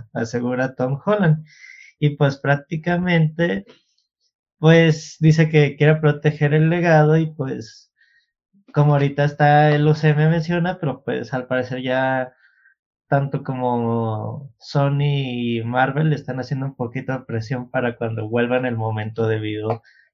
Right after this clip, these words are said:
la siguiente película de Spider-Man. Aunque como, como ya hemos mencionado antes, supuestamente la cu-,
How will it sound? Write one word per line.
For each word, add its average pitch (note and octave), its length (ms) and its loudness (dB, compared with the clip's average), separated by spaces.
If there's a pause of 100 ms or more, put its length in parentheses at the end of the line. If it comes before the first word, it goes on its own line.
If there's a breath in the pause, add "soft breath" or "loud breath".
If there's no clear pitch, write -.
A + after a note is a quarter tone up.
la A#2 180 -4
siguiente A#2 360 -6
película A#2 540 -8
de A#2+ 80 -10
Spider-Man. B2 600 -4 (520 soft breath)
Aunque D3 280 2
como, C#3 240 0
como C3 240 0
ya C#3+ 160 6
hemos E3 240 6
mencionado D3+ 640 4
antes, G3+ 460 0
supuestamente D3+ 760 0
la C3+ 300 2
cu-, D3 240 -10